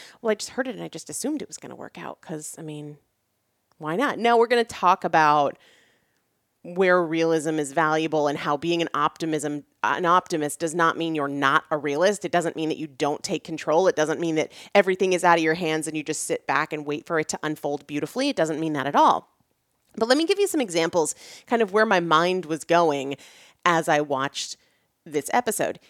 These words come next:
Yeah, I believe that we create our results,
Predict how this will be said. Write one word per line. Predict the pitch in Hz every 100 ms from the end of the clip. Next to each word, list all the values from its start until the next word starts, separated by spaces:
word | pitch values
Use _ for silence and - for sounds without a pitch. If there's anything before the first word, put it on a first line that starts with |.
| _ _ _ -
Yeah, | 349 269 - 85 -
I | 190 208
believe | 202 175 208 220 180
that | 190
we | 175 190
create | - 185 170 175 -
our | 160 156 147
results, | 139 139 170 302 285 277 -